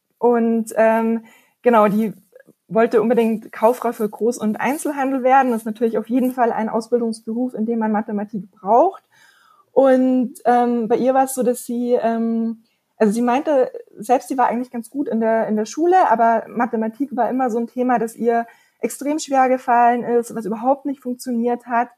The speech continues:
Und genau, und dann hat sie halt eben beim, beim Bewerben dann für die Ausbildungen gemerkt,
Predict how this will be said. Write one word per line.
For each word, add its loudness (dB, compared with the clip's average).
Und 2
genau, 4
und 0
dann -2
hat -6
sie -8
halt 0
eben -4
beim, 0
beim -2
Bewerben 4
dann -2
für -8
die -2
Ausbildungen -2
gemerkt, -2